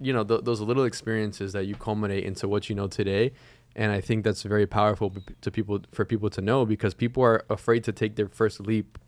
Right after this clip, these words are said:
on their first business. And I'm, I'll tell people, like, your first business, chances are they're not gonna succeed, you know? But I think it's not until you fir-, you start that s-, the first one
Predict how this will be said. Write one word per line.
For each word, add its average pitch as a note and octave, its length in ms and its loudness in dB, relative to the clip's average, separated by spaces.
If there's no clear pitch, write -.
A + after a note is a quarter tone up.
on G2+ 160 -2
their G2+ 100 -2
first A2 320 0
business. G#2+ 540 -4
And A2 120 0
I'm, A2+ 120 0
I'll C3+ 160 4
tell D#3 180 0
people, G#2 300 -2
like, G2 200 -2
your A2 160 0
first C3 360 0
business, A#2+ 280 -2
chances A#2 360 -2
are A#2 160 4
they're G#2+ 80 2
not G2+ 160 -4
gonna G2 140 -4
succeed, G#2+ 420 -4
you G#2 160 -4
know? G#2 160 2
But G#2+ 160 2
I G2+ 60 2
think A2 280 -2
it's - 160 -4
not A#2+ 120 4
until A#2+ 200 2
you G#2+ 100 0
fir-, A2+ 240 4
you A2 120 -2
start G#2 180 2
that G2+ 140 2
s-, - 200 -8
the G#2 100 0
first B2 300 4
one G2+ 260 -2